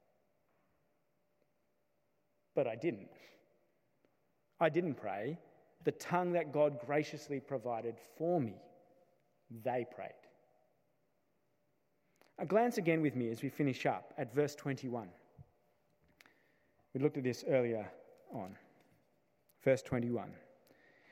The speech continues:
"The eye cannot say to the hand, 'I don't need you.' And the head cannot say to the feet, 'I don't need you.'"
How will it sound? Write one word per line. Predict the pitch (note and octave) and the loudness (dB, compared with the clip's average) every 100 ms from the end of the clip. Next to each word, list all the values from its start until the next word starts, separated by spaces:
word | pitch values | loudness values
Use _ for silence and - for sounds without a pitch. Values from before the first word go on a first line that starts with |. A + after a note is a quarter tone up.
| - - | -6 4
"The | D#3 | 6
eye | E3 F3+ | 8 6
cannot | G3 F3 G3 A3 A3 | 4 2 4 4 2
say | - F#3+ | 4 4
to | F#3 E3+ | 4 2
the | C#3 | 2
hand, | A#2+ A2+ G#2 B2 C#3 - - - | 0 -4 -4 -8 -8 -16 -20 -4
'I | A3 | 0
don't | F#3+ A#2 | 2 0
need | A#2 G2+ - | -2 -6 -10
you.' | - - _ _ _ _ _ _ _ _ _ - - - | -18 -20 _ _ _ _ _ _ _ _ _ -20 -16 0
And | D#3+ | 4
the | D3+ | 4
head | A#2+ F3+ A#2 G2 - - - - - - | 4 2 2 -2 -14 -20 -20 -20 -20 -2
cannot | D#3+ D#3 D3+ | 2 2 0
say | - C3 | 4 4
to | B2 A#2+ | 4 -4
the | |
feet, | A#2 - C3+ G#2 - - - - - _ _ _ _ _ _ _ _ _ - | -6 0 0 0 -12 -18 -20 -20 -20 _ _ _ _ _ _ _ _ _ -4
'I | B2+ A#2+ | -2 0
don't | G#2+ | -2
need | A2+ A2 G2+ | -8 -10 -8
you.'" | C#3 B2 | -8 -8